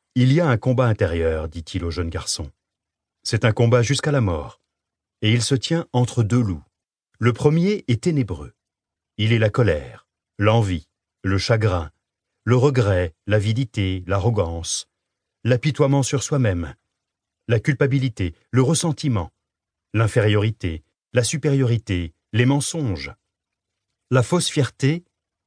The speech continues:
et l'ego. Le second est lumineux. Il est la joie, la paix, l'amour,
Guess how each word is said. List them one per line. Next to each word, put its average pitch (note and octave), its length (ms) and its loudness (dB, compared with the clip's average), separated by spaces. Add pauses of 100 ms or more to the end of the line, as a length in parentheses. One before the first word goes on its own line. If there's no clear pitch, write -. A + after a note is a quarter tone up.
(180)
et G#2+ 100 2
l'ego. G#2+ 440 2 (1000)
Le C3 100 2
second F3 320 0
est E3 80 4
lumineux. A#2 500 0 (440)
Il G2 120 -2
est G2 60 0
la F2+ 140 2
joie, A2+ 440 -2 (140)
la E2+ 140 -8
paix, D#3 340 -2 (320)
l'amour, G#2+ 600 0